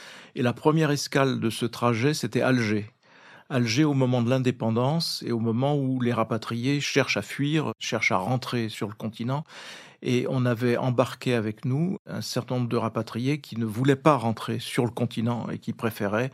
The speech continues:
aller le plus loin possible. Et la Nouvelle-Calédonie, c'était vraiment l'endroit le plus loin possible. C'est exactement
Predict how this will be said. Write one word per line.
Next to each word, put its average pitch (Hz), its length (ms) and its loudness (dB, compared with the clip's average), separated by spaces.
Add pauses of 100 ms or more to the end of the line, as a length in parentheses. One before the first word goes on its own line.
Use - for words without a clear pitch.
(320)
aller 117 240 0
le 120 120 2
plus 120 200 -2
loin 135 260 4
possible. 123 560 0
Et 117 200 -2
la 113 280 0
Nouvelle-Calédonie, 113 800 -2
c'était - 240 -6
vraiment 107 300 -2
l'endroit 113 360 4
le 131 120 2
plus 123 160 -6
loin 139 300 4
possible. 135 440 -2
C'est - 220 -6
exactement 127 640 -2